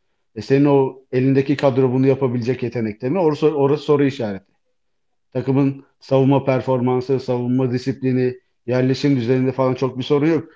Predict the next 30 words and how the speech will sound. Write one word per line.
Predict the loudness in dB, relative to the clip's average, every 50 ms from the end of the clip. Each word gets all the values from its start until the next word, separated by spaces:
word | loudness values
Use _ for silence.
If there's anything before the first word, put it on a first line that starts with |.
| _ _ _
Yirmi | 2 2 4 4 2
üç | 2 2
tane | 2 2 4 4
orta | 2 2 2 2
yaptılar | 2 2 2 0 -2 -2 -2
maç | -2 -2 -2 -4 -4 -4
boyunca. | -4 -2 -2 -2 0 0 0 -2 -2 -6 _ _ _ _ -2
Yedi | 0 0 0 2
tanesi | 2 2 2 2 2 0
isabetli | -2 0 0 2 2 2 0 -2 -4 -4
olmuş. | -4 -4 -2 0
Onlardan | 2 2 4 4 4 4 4 2 2
bir | 0 0
tanesi | 0 0 0 0 -2 -2 -2
tehlike | -2 -2 -2 -2 -6 -8
oluşturdu. | -10 -10 -12 -14 -18 -20 -20 _ _ _ _ _ _ _ _ _ _ _ _ _ _ _ _
O | -4 -2
ilk | -2 -2 -2 0
yarının | 0 0 0 0
sonunda | 0 -2 -2 -2 0 0 -2 -2 -4 -8 _ _ _ _ _ _ _ _ _ _ _ _ _ _ _ _ _ _ _
Willis'in | -10 -6 -4 -4 -4 -4 -2 -2 -2 -4 -4 -8 -6
köşeden | -6 -4 -2 -2 -2 -2 -2 -4
çıkardığı | -6 -6 -4 -4 -4 -2 -2 -4 -4
bir | -4 -4
pozisyon | -2 -4 -4 -4 -4 -4 -4 -4 -4 -6
vardı. | -8 -10 -10
Güzel | -10 -8 -4 -2 -2 -2 -2 -2
de | -4
vurdu | -4 -6 -8 -10 -10
aslında. | -12 -12 -12 -10 -8 -8 -8 -8 -10 -14